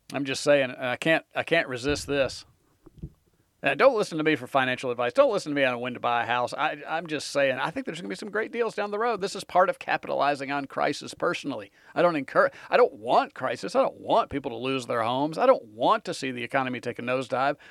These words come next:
But if I can see it coming from a mile away, then I can kinda say, "Hey, no,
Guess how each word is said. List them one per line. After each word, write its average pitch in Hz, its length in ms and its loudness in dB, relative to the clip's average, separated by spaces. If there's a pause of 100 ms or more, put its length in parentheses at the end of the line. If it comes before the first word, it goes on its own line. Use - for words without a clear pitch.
But 147 100 4
if 143 100 0
I 151 80 6
can 123 140 -6
see 170 220 0
it 156 80 -2
coming - 240 0
from 147 200 -6
a 135 40 -4
mile 170 360 4
away, 185 360 2 (420)
then 240 140 2
I 302 100 2
can 311 160 -4
kinda 165 220 2
say, 147 260 2
"Hey, 220 340 0
no, 330 360 -4